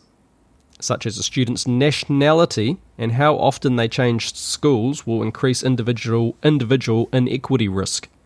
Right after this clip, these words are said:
School numbers will then be used to create an individual school average to produce an equity index number for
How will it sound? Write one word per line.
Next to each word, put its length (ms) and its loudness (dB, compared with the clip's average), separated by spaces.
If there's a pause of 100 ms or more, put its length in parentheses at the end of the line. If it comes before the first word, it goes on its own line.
(840)
School 300 2
numbers 400 4
will 140 -2
then 180 2
be 100 2
used 360 0
to 80 -8
create 320 -2
an 100 -2
individual 640 0
school 320 0
average 340 0
to 80 -14
produce 360 -2
an 160 -2
equity 400 0
index 500 2
number 280 4
for 140 -6